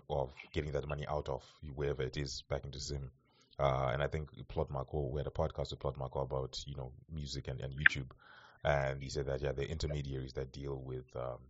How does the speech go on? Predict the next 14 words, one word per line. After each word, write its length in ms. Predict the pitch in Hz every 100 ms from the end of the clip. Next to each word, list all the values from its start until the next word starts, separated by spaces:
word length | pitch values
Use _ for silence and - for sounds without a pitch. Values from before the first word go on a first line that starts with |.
| - _ _ _ _ _ _ _ - -
with 160 | 73
returning, 580 | 71 76 78 73 69 67
um, 400 | 67 65 65 64 - -
funds 300 | - 76 69
back, 280 | - 67 65 - _ - - - -
uh, 140 | 69 69
and 80 | 69
they 100 | 76
obviously 380 | 71 71 71 73
take 60 |
their 100 | 67
commission 340 | - 69 - 65
and 80 |
cuts. 320 | - 73 -